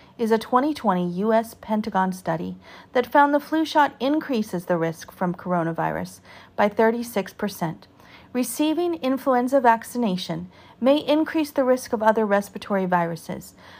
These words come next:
a phenomenon known as virus interference. Vaccine-derived virus interference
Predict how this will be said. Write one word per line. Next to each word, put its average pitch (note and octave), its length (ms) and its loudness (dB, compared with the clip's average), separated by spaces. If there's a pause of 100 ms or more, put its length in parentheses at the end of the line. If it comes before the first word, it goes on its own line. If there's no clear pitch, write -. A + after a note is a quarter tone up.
a A3+ 80 0
phenomenon D4 720 4
known F#3 260 2
as F#3 220 -4
virus F#3+ 480 2
interference. G#3+ 800 -4 (760)
Vaccine-derived A3+ 1000 2
virus A3 440 2
interference G3 680 -6